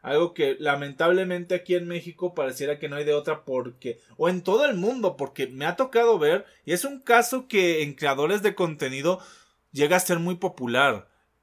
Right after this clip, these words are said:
que tú ves a tu creador de contenido feliz, platicando con el chat, hab-, hablando de un montón de cosas, o haciendo sus videos, no molestando a nadie,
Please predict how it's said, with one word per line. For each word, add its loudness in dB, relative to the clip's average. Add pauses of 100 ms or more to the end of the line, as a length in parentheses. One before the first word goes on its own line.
(160)
que 4
tú 0
ves 6
a 4
tu 2
creador 2
de -2
contenido -4
feliz, -4
platicando -8
con -6
el -12
chat, 6
hab-, 0
hablando -2
de -2
un -8
montón -6
de -6
cosas, -2
o -6
haciendo -8
sus -14
videos, -4
no -8
molestando -6
a -4
nadie, -4